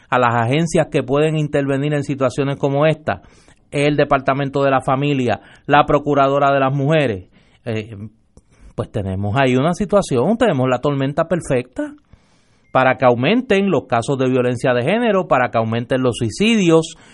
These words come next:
para que aumente la deserción escolar. O sea, tenemos una serie de síntomas, de problemas estructurales mayúsculos,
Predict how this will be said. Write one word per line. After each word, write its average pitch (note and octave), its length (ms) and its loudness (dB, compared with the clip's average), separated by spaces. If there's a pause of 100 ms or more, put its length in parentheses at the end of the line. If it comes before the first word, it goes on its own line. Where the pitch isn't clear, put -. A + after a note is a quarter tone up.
(220)
para C3 340 2
que B2+ 260 0
aumente B2 500 0
la C3+ 120 4
deserción B2+ 580 0
escolar. D#3+ 600 4
O - 260 -20
sea, D#3+ 260 6
tenemos C3+ 400 2
una A3+ 200 4
serie A3+ 380 0
de F3+ 140 2
síntomas, D#3 1300 0 (680)
de C#3+ 220 2
problemas G#3 680 2
estructurales F3+ 800 0
mayúsculos, C3 1200 -2